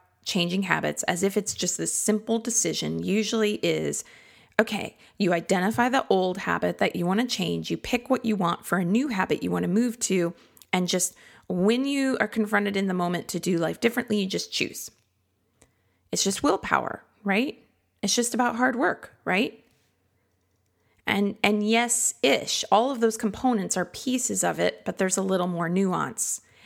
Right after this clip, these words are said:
And I see so many smart people apply this philosophy to behavior change in such a way that it is as if they're studying for a test and with a little elbow grease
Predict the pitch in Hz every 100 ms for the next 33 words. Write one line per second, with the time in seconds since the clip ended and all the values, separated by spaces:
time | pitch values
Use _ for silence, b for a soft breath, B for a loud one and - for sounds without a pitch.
0 | b 185 190 - - 196 190 - - 226
1 | 247 269 220 - 214 185 185 - 196 190
2 | 170 147 - - - 175 180 185 - -
3 | 180 165 170 196 185 160 160 180 175 170
4 | 160 156 170 - 117 147 - B B B
5 | B B 202 196 240 254 311 190 185 180
6 | 175 170 160 - - 180 185 190 208 233
7 | 254 - - 190 190 - 180 180 175 170
8 | 180 170 - 175 262 - - - 202 185
9 | 185 185 185 202 190 190 196 175 160 165
10 | 147 - -